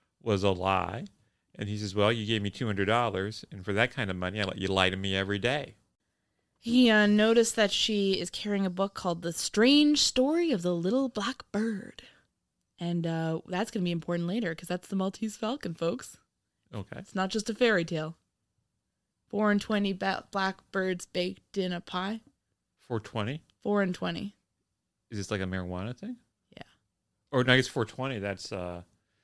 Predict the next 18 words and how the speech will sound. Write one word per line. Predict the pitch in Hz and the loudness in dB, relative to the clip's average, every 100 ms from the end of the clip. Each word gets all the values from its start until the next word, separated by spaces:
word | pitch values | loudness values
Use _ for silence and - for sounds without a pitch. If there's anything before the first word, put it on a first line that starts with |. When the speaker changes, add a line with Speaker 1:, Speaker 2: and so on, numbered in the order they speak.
| _ _ _ | _ _ _
Speaker 1:
that | - | -4
was | 95 | -4
the | 92 | -2
date | 101 92 90 | 0 2 2
of, | 87 85 | -2 -4
uh, | 87 85 | -6 -4
Hitler's | 117 - 107 87 | -6 -4 -4 -6
death | 95 95 87 101 240 | -6 -4 -2 -4 -4
Speaker 2:
Oh, | 220 | -2
Speaker 1:
and | 175 | -2
the | 95 | -2
date | - 98 101 | 2 4 6
Speaker 2:
Kevin. | 98 | 4
Speaker 1:
of, | 95 92 | 2 0
uh, | 92 90 90 90 | 0 2 0 -2
Oklahoma | - 95 98 95 104 92 | -4 -4 -4 -4 -4 -6
City. | - 98 107 147 - _ _ _ _ _ _ _ | -4 -2 -2 -4 -10 _ _ _ _ _ _ _
Waco. | 107 107 110 123 110 117 233 | 6 6 8 6 6 4 0